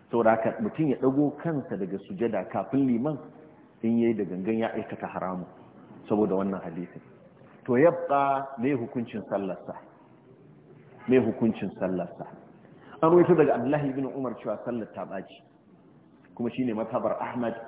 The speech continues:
shine mazhabar Zahiriya. Har Imam Ahmad yana cewa, "Laysa liman sabaqa al-imamu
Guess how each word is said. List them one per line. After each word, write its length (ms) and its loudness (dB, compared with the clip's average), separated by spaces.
shine 240 0
mazhabar 460 0
Zahiriya. 480 -6
Har 240 2
Imam 240 2
Ahmad 400 0
yana 240 2
cewa, 300 -2
"Laysa 400 6
liman 320 2
sabaqa 280 2
al-imamu 520 -2